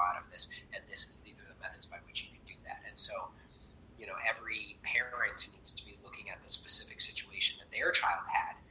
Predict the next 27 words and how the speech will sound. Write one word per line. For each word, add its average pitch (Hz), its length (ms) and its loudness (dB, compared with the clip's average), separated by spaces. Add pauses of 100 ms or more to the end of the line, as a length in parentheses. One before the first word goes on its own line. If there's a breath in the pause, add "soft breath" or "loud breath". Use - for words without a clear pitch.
(140)
and, 90 320 -4
uh, 87 400 -4
and - 160 -16
kind - 160 -6
of - 80 -14
like - 80 -20
we - 80 -16
were - 160 -12
alluding - 320 -18
to - 20 -20 (220)
earlier, 90 320 -2 (160)
either - 240 -8 (400)
try 110 160 6
to - 100 2
make - 140 -6
it - 100 -8
easier 107 380 6
on 98 160 8
them 113 100 4 (140)
or - 100 -4
try 123 160 6
to 127 60 6
make 139 160 8
it 123 80 4
harder - 320 12
on - 160 2
them, 90 160 -6